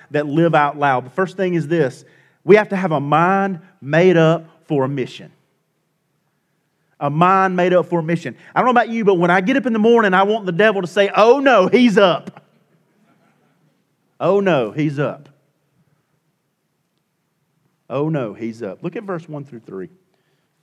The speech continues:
With a mind made up for a mission. When he entered Capernaum again, after some days, it was reported that he was at home. And so many people gathered there there was no more room, not even in the doorway,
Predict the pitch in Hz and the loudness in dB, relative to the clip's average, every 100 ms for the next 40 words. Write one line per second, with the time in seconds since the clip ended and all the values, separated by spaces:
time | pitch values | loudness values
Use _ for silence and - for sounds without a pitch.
0 | _ _ _ _ _ _ _ _ _ _ | _ _ _ _ _ _ _ _ _ _
1 | _ 123 123 147 147 139 131 123 - 117 | _ -10 -6 -4 -6 -6 -8 -8 -12 -14
2 | 110 113 - 92 107 135 160 202 - 139 | -12 -12 -14 -18 -10 -8 -6 -8 -8 -12
3 | - 180 156 123 131 143 135 143 151 139 | -10 -10 -8 -10 -12 -10 -8 -8 -10 -14
4 | 151 139 139 135 127 120 - 127 117 - | -14 -8 -4 -4 -6 -10 -16 -16 -16 -8
5 | 180 185 123 139 - _ _ 139 127 147 | -2 0 0 -6 -12 _ _ -6 -2 0
6 | 151 147 147 151 131 113 95 82 _ _ | 0 0 -2 -4 -6 -8 -14 -20 _ _
7 | _ _ _ _ _ _ _ _ _ _ | _ _ _ _ _ _ _ _ _ _
8 | _ 113 - 202 220 185 208 196 165 185 | _ -12 -2 0 2 0 0 -2 2 4
9 | 196 190 170 156 151 143 127 - _ _ | 4 2 0 2 4 2 -2 -8 _ _
10 | - 139 131 156 170 170 165 170 185 151 | -10 -8 -4 -4 -2 0 0 2 0 0
11 | 139 160 190 196 202 180 190 185 170 139 | 0 0 -2 -4 -4 -4 -4 -4 -4 -6
12 | 110 170 196 214 143 123 120 151 | -2 2 4 2 2 0 -2 -8